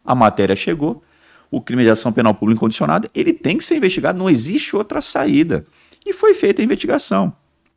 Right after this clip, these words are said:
Caiu no meu colo, vai ser feito com bastante técnica, tenho lá a minha experiência, agora vou ser extremamente duro, tá? Vou tratar isso aqui como eu trataria qualquer investigação policial. Virão cautelares duras,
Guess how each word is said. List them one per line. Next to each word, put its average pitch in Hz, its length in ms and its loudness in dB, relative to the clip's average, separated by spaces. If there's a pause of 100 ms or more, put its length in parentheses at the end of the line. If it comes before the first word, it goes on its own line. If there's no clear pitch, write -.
(220)
Caiu 95 240 4
no 101 60 2
meu 117 140 4
colo, 117 400 0 (280)
vai 95 140 2
ser 78 160 -4
feito - 220 -6
com 90 80 -6
bastante 82 360 0
técnica, - 560 -2 (480)
tenho 95 200 2
lá 87 160 6
a - 20 6
minha 87 140 4
experiência, 98 880 0
agora 87 340 0
vou 92 160 -2
ser 85 160 -4
extremamente 90 640 -4
duro, 139 340 -8 (340)
tá? - 380 -4 (380)
Vou 95 180 2
tratar 101 380 4
isso - 180 0
aqui 98 340 -2
como 120 200 -4
eu 104 60 0
trataria 95 520 0
qualquer 107 580 0
investigação 156 720 -6
policial. - 640 -4 (220)
Virão 85 400 -4
cautelares 78 720 -4
duras, 113 600 -4